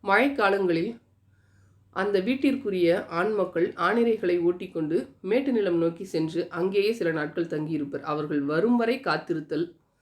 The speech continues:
தலைவியினுடைய கடமை. அதனாலே இருத்தல் என்ற நிமித்தம் இதற்கு பொருந்தும். ஊடல், தலைவன் தலைவி இருவரும் சேர்ந்து இருக்கக்கூடிய இடம் மருத நிலம். வயலும் வயலை சார்ந்த இடமும் சார்ந்தது.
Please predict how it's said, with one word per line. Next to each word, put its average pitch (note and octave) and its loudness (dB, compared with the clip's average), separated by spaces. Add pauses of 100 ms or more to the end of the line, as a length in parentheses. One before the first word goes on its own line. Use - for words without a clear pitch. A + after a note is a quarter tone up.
(360)
தலைவியினுடைய F3 2
கடமை. D3 -2
அதனாலே D#3+ 0
இருத்தல் E3+ -2
என்ற D3+ -4
நிமித்தம் D3+ -4
இதற்கு C#3+ -8
பொருந்தும். C#3+ -4 (680)
ஊடல், G3 2 (140)
தலைவன் A3 0
தலைவி G3+ 0
இருவரும் F#3+ 0 (600)
சேர்ந்து C#4 4
இருக்கக்கூடிய F#3+ -4
இடம் F#3+ -4 (100)
மருத E3+ 0
நிலம். D3+ -2 (2250)
வயலும் G#3 2
வயலை E3+ -2
சார்ந்த E3+ -2
இடமும் D#3+ -2
சார்ந்தது. C#3+ 0